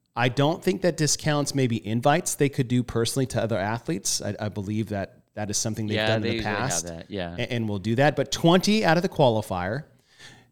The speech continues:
Speaker 1: and below that, you're now in the R X division, and they take the next twenty for the R X division. So twenty for the Elite, twenty for R X, and twenty for R X is just spots twenty-one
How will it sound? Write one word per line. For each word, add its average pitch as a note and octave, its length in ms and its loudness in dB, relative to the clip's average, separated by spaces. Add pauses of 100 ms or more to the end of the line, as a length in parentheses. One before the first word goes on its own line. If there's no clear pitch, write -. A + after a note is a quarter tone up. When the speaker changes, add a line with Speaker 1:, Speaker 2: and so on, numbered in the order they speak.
(240)
Speaker 1:
and C#3+ 240 6
below D3 400 8
that, F#3 480 6
you're C#3 160 2
now C3+ 320 4
in C3+ 140 2
the C3 200 4
R C3 300 6
X D#3 240 2
division, G2 580 -2 (540)
and C3 120 2
they C3+ 120 4
take D3 280 2
the C3+ 80 2
next C3+ 420 2
twenty D#3+ 680 2 (680)
for C3 160 0
the C3+ 100 4
R C3+ 220 8
X D#3 180 4
division. F2 460 -6 (220)
So A2+ 160 -2
twenty F#3+ 420 2
for F3+ 140 -4
the C#3 100 2
Elite, C#3+ 340 2 (400)
twenty D#3 300 2
for C3+ 180 4
R A#2+ 160 6
X, C#3+ 320 6
and A#2 160 -6
twenty A3+ 260 2
for E3+ 200 4
R G3+ 80 6
X G#3+ 160 2
is B2+ 160 2
just E3 380 4
spots - 540 2
twenty-one B2 920 0